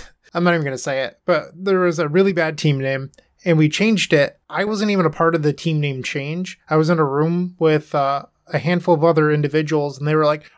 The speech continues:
"We're not letting a sixteen-year-old pick our team name. Sit down."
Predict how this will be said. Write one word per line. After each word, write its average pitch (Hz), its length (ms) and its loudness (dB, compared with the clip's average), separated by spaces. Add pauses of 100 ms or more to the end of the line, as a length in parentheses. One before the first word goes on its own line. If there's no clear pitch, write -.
"We're 165 100 -2
not 165 160 0
letting 160 260 2
a 139 60 0
sixteen-year-old 143 880 -2
pick 147 160 -6
our 139 140 -4
team 139 260 -8
name. 135 220 -10
Sit 151 180 -8
down." 131 380 -8